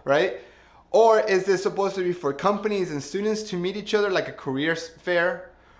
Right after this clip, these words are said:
or a mixer? Like, understanding the purpose and who is it supposed to attract is gonna be key. And then if you can identify, if you can get a hold of the list of attendees, so if it's like a Facebook event where people accept, are R S V P into the event and you can see that,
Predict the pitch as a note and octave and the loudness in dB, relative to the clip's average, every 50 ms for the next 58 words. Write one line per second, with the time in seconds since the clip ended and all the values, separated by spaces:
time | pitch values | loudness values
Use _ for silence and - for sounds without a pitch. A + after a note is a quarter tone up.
0 | - _ - - C#3+ C#3+ C3 B2 B2+ C3+ D#3 F3 - - - F#3+ F#3+ F#3+ F#3 - | -20 _ 0 2 4 4 4 2 0 -2 -2 -4 -4 -4 -4 -4 -2 -4 -4 -8
1 | - - - F#3+ F3+ - - - F#3+ A#3 C4 D4 C#4+ - - A3 A3 A3 A3+ G#3+ | -12 -6 0 0 0 0 2 0 0 2 2 0 -4 -4 -2 0 0 2 2 0
2 | G#3 F3+ - - - G3 G3+ G3 G#3 G3+ F#3 F3 D#3 C3 D#3 G3+ A3+ A#3 A3+ A3 | 0 0 -2 -2 -2 -2 0 0 0 -2 -2 -2 -4 -4 -2 -2 0 0 0 0
3 | G#3 F#3+ - G3 F3+ - F#3+ F3+ F3+ - D#3+ D3 D3 - F3 E3 E3 - D#3+ D3 | -2 -4 -6 -6 -4 -2 -2 -2 -2 -2 -4 -4 -2 0 0 0 0 0 -4 -6
4 | C#3 D3 C#3+ C3 C3 B2+ B2+ - - C#3+ A#2 G#2+ - - - - - - - E3 | -6 -4 -4 -4 -6 -6 -8 -10 -10 -10 -10 -10 -12 -18 -20 -20 -20 -8 -6 0
5 | F3 G3+ A#3 B3 B3 G#3+ D#3+ F3+ A#3 C4 - D4 A#3+ G3+ F3+ F3+ F#3 F#3+ F#3 F#3 | 2 4 4 4 4 0 -2 -2 -4 -4 -2 -2 0 2 2 2 2 2 2 2
6 | - F#3+ F#3+ - A#2 B2 D3+ C3+ D3 G#3 A3 B3+ B3 G3+ D3+ F3+ G3 G#3 D4 D3+ | 2 2 2 2 0 -4 -6 -6 -8 -8 -8 -6 -6 0 4 4 6 6 4 2
7 | D3+ - - - D3+ E3 F3+ F3+ E3+ D#3+ D3+ D3 C#3+ - - C#3 C3+ C3 C3 C#3 | -4 -6 -6 -4 -2 0 0 2 2 2 2 2 0 -2 -4 -2 -2 0 0 0
8 | E3 G3 - - F3 D#3 C#3+ C3+ C#3 - E3 E3+ E3 C#3+ C3 B2 B2 A#2+ - - | 0 0 -2 -4 -4 -2 -2 -2 -2 -2 -4 -4 -4 -4 -6 -8 -8 -8 -8 -6
9 | C3 B2 A#2+ A#2 C3 C3 A#2+ B2+ B2 A#2+ B2 B2 A2+ - D3+ D3+ C#3 C#3+ C#3+ D3 | -6 -4 -4 -4 -4 -6 -4 -2 -4 -4 -4 -6 -4 -2 -2 -2 0 -2 -4 -4
10 | C#3+ D3 C3+ C3 C3+ C3+ C#3 C3+ - - - - - - - C3 C3 - - D3+ | -2 -2 -2 0 -2 -2 -2 -4 -8 -12 -18 -20 -18 -8 -4 -4 -4 -4 -4 -4
11 | D3 C#3 D3 C#3 B2 A#2+ - - - D3+ C#3+ - A#2+ B2+ A#2+ A#2 A2+ - - C3 | 0 2 2 2 2 0 -4 -6 -6 -6 -6 -4 -2 -2 0 0 -2 -2 0 2
12 | C#3 D3 D3 C#3+ C#3 C#3+ C3 B2+ - - D3+ D3 D3 C#3+ C#3 C#3 C#3 C3+ B2+ A#2+ | 4 4 4 4 2 -2 -6 -8 -8 -8 -6 -6 -4 -4 -4 -4 -2 -2 -2 0
13 | C#3 C3+ B2+ B2 A#2+ B2+ B2+ C3+ B2 A#2 - - F#3+ F3 D#3 A#2 - - - | 0 -2 -2 -2 -6 -6 -8 -8 -10 -10 -6 -2 0 0 2 2 0 -2 -6